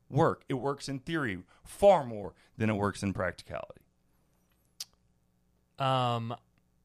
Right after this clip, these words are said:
Speaker 2: those are the views of Colin Hoggard, and you can find him on Twitter at Colin C L T. Um, personally, I think another problem with this is that the term analytics has now been lumped into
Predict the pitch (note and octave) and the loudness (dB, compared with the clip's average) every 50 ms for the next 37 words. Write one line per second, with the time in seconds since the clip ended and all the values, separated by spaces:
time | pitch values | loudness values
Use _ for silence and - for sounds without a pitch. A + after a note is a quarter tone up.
0 | _ _ _ - B2+ B2 C3+ D#3 F3+ D#3 A#2+ G#2 A2 A2+ A2+ A2+ G#2+ G#2 F#2 - | _ _ _ -10 -6 -4 -4 -4 -4 -6 -6 -6 -6 -6 -6 -6 -6 -8 -12 -12
1 | - B2+ A#2 A#2 A2+ G2+ G2 G#2+ G2+ G2+ A2 B2 C#3 D3+ E3 D#3+ C#3+ A2+ A2 G#2+ | -10 -8 -6 -6 -6 -6 -6 -8 -8 -8 -8 -8 -8 -8 -8 -8 -10 -10 -8 -10
2 | G#2+ G2+ A2+ G#2 G2 - A2 G#2+ G#2 A2 A#2 A#2 A2+ A2+ A2 - - A2 G#2 G#2+ | -10 -10 -10 -10 -8 -8 -8 -6 -6 -6 -6 -6 -6 -8 -10 -10 -12 -10 -8 -6
3 | A2+ A#2 G#2 A2 B2 A#2+ - B2+ A#2 A2+ A2+ A2 G#2 - - A#2 G#2+ G#2 G#2+ - | -6 -4 -4 -4 -4 -6 -6 -8 -6 -6 -8 -8 -10 -10 -8 -6 -6 -6 -6 -8
4 | - - A3 F3 B2+ B2+ D#3+ - - - - - - - - - C#3+ C#3 C#3 C3+ | -10 -12 -10 -8 -8 -10 -10 -12 -16 -20 -20 -20 -20 -12 -4 -2 0 2 2 0
5 | C3 C3 C3 - _ _ _ _ - G#3+ A#3+ - - - D3+ C#3 C3+ B2 B2+ C3+ | 0 -2 -6 -10 _ _ _ _ -2 -2 0 -2 -2 -6 -6 -4 -4 -4 -4 -6
6 | - - C3 D3+ D3+ D#3 C#3+ B2+ B2+ _ _ - B2+ B2 B2+ C3+ D3 F3 F3+ - | -4 -2 -2 -2 -2 -4 -8 -12 -18 _ _ -8 -6 -4 -4 -2 -2 -2 -4 -4
7 | - - A#2+ G#2 G#2 A#2 B2 B2+ C#3+ C#3+ C3 B2+ B2 - A#2+ A#2 C#3+ D3+ - - | -4 -6 -4 -4 -4 -4 -6 -8 -8 -6 -8 -8 -6 -4 -4 -4 -4 -6 -10 -10
8 | - B2+ B2 A2+ A2+ B2 A#2+ A#2+ - - B2 A#2 A2+ - - - D#3 D#3 D#3 D#3 | -8 -8 -6 -6 -4 -4 -4 -4 -4 -6 -10 -12 -10 -10 -10 -8 -8 -6 -8 -8
9 | D#3 - - C3+ C3+ B2+ B2 C#3 D#3+ D3+ C3+ B2 - - B2+ G#2+ B2+ B2 A#2 B2 | -8 -8 -8 -8 -8 -8 -8 -8 -6 -6 -6 -6 -8 -8 -10 -10 -8 -6 -6 -6
10 | A#2 B2 A2 A2 G#2 A2 A2+ A#2+ A#2 - - A#2 A2+ - - A#2 | -6 -8 -8 -8 -8 -6 -6 -6 -8 -8 -12 -12 -12 -10 -12 -10